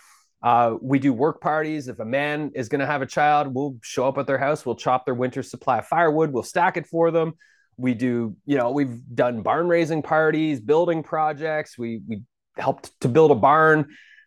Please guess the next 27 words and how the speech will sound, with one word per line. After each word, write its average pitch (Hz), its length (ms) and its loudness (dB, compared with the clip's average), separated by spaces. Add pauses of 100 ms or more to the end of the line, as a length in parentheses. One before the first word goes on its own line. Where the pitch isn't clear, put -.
Um, 135 640 4 (320)
we'll, 135 500 2 (160)
we'll 143 280 -2
do, 123 440 -2 (440)
my 127 220 -6
wife 156 320 0
started 147 380 0
another 139 300 -2
group, 135 380 -2 (220)
uh, 107 540 2 (200)
that's 120 200 -6
grown 135 260 2
to 131 40 4
over 123 340 2
eight 131 160 -2
hundred 127 400 -4
women 147 400 0
or 120 240 0
eight 139 160 -2
hundred 131 260 -2
moms 131 340 0
on 135 120 -2
the 131 120 -4
island, 131 440 -2
the 107 40 -6
Mama 127 300 -2
Hive. 135 340 -4